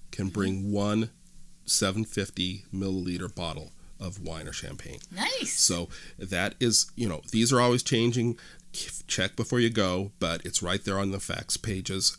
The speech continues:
Speaker 1: for Carnival Cruise Line on their website. So a lot of, lot of good drink tips there. Uh, so,
Speaker 2: Yeah.
Speaker 1: you know, anything else on drinks, or should we move on to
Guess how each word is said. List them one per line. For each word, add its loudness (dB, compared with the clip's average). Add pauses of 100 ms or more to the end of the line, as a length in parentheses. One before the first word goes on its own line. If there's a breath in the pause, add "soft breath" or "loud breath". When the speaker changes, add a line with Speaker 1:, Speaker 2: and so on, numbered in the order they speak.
Speaker 1:
for -4
Carnival -6
Cruise -2
Line -8
on -10
their -12
website. -4 (300 loud breath)
So 0 (560 loud breath)
a -6
lot -2
of, -4
lot 0
of 2
good 6
drink 2
tips 0
there. -4
Uh, -2
so, 4
Speaker 2:
Yeah. -4 (200)
Speaker 1:
you -6
know, -12 (580)
anything 4
else 4
on 6
drinks, 6
or 2
should 4
we 4
move 6
on 4
to -4